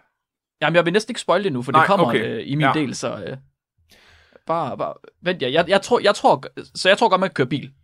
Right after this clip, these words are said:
Speaker 1: Det er, er der flere, der har vist, at man kan også
Speaker 2: Okay,
Speaker 1: køre
Speaker 2: og
Speaker 1: bil,
Speaker 2: det
Speaker 1: mens
Speaker 2: glæder
Speaker 1: man
Speaker 2: mig
Speaker 1: sover.
Speaker 2: til at høre, fordi, altså, jeg er lidt på vippen med den her. Jeg
Speaker 1: Ja.
Speaker 2: ved ikke helt, om jeg tror på det.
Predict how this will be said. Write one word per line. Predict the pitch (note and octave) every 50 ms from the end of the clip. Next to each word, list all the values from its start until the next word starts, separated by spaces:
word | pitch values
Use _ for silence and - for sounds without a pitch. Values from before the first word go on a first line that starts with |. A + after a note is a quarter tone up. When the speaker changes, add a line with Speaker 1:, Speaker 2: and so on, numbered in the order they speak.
| _
Speaker 1:
Det | - F#3 F3 E3
er, | D#3+ D3+
er | B2 C3 C3 C#3
der | D3
flere, | C#3 - D3 D3+ D#3
der | C#3+
har | B2+ G#2+
vist, | - C#3 B2 C3 - - - -
at | A#2+
man | A2 A2+ A#2+
kan | C3+ B2+ A2
også | F#2 A#2+ - - - _ _ _ _
Speaker 2:
Okay, | C#3+ C#3 C3+ F3
Speaker 1:
køre | C3+
Speaker 2:
og | A2
Speaker 1:
bil, | B2 D3
Speaker 2:
det | F#3+
Speaker 1:
mens | -
Speaker 2:
glæder | F#3 F#3+ G3
Speaker 1:
man | G3
Speaker 2:
mig | G3 F#3
Speaker 1:
sover. | -
Speaker 2:
til | F#3 E3+
at | D#3+
høre, | C#3+ E3 D#3+ F3 F3
fordi, | - C3 A#2+ A#2+ F#2
altså, | E2 A2 - C#3
jeg | D#3+ E3
er | F3+
lidt | F3+ G3 G3 -
på | -
vippen | C#3+ E3 F#3+ F#3 F#3+
med | C#3+ B2
den | C3+ C#3 C#3+
her. | D#3 D3+ A#2 G#2 - - _ _ _ _ -
Jeg | C#3+ D3
Speaker 1:
Ja. | D#3 F#3+
Speaker 2:
ved | F#3 E3+ D3+
ikke | D#3 -
helt, | F#3 F3 D3
om | B2 A2+ G#2+
jeg | G2+
tror | - - E3 C3+ G#2+
på | A2+ A#2+ A2
det. | A#2